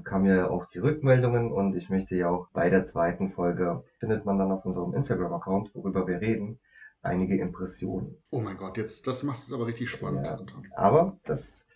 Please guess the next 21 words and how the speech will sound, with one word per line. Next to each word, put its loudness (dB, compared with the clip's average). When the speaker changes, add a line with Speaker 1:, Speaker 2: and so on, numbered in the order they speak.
Speaker 1:
ich -10
glaube, 8
wenn 4
die 0
Leute 4
jetzt 2
schon -6
die -4
vierte 4
Hör-, 6
Folge 10
dann 6
von 0
uns 0
endlich 6
hören, 10
äh, 6
sind 6
die 4
ja 2
schon 0